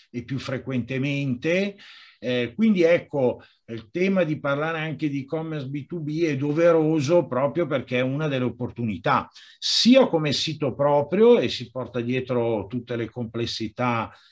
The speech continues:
di cui parlava anche Paolo Peroni prima,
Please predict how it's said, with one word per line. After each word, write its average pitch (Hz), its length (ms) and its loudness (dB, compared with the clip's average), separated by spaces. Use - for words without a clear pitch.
di 107 160 -10
cui 110 160 -6
parlava 117 400 -2
anche 113 280 -6
Paolo 117 340 -4
Peroni 127 420 -4
prima, 160 440 0